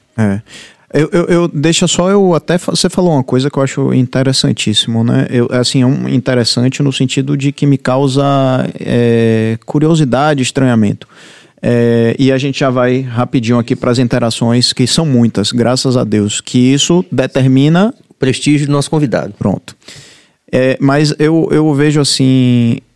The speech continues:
Speaker 1: a abordagem policial, né? A diferenciação que acontece na abordagem policial. E uma vez, eu tava andando no Rio Vermelho,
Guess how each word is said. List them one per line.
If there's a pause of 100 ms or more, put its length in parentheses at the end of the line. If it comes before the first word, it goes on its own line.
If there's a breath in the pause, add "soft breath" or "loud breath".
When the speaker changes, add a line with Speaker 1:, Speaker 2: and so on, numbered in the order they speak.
(160)
Speaker 1:
a
abordagem
policial,
né? (100)
A
diferenciação
que
acontece
na
abordagem
policial.
E
uma
vez, (300 soft breath)
eu
tava
andando
no
Rio
Vermelho,